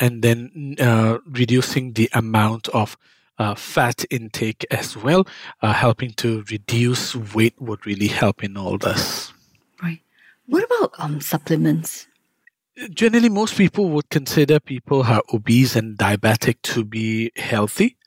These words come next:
Speaker 1: uh, but generally, obese patients do tend to have nutritional deficiencies. So taking a supplement is not harmful if not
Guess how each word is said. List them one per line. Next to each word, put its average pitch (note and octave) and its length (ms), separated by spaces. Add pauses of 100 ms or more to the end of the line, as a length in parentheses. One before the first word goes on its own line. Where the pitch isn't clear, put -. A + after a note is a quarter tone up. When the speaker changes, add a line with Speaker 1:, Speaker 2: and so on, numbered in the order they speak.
Speaker 1:
uh, A#2 80
but A2 180
generally, B2 640
obese A#2 440
patients A2+ 600
do C#3 240
tend B2+ 380
to A#2+ 140
have A2 220
nutritional A2 800
deficiencies. G3 720 (460)
So - 140
taking G3+ 420
a F3 60
supplement F3 640
is - 180
not C3 340
harmful B2 600
if - 180
not C3+ 400